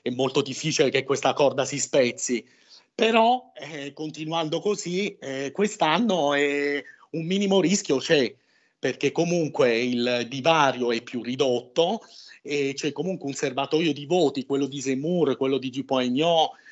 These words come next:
dei Patriotes di Philippot, che era un, un altro che stava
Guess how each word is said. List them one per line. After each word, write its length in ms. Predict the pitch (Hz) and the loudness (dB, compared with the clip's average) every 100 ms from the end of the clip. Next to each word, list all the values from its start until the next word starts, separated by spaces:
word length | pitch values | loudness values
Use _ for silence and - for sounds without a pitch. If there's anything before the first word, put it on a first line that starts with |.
| - | -4
dei 200 | 135 123 | -4 0
Patriotes 640 | 139 135 143 147 147 143 | 0 0 2 2 2 0
di 100 | 131 | -12
Philippot, 580 | 135 135 127 - 151 156 | -10 -8 -4 2 2 2
che 80 | 135 | 0
era 140 | 123 | 0
un, 160 | 123 120 | -2 -4
un 180 | 113 123 | -4 -4
altro 300 | 127 123 123 | -4 -4 -6
che 100 | 117 | -6
stava 520 | - 123 120 120 | -2 0 2 0